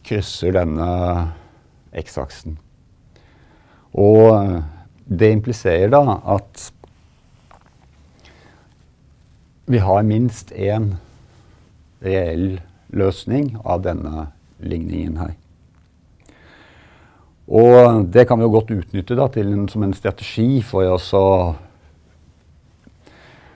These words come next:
for å løse slike ligninger, hvis vi kan finne den reelle løsningen. Og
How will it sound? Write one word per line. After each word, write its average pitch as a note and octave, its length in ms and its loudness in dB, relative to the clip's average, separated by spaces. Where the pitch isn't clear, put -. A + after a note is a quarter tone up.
for F#2+ 160 -4
å F#2 80 0
løse G2 600 2
slike G2 440 0
ligninger, G#2 560 0
hvis G#2+ 240 -4
vi B2 200 4
kan G#2 320 0
finne F#2+ 400 -2
den F2+ 360 -4
reelle E2+ 560 -2
løsningen. G#2+ 680 0
Og A2 140 2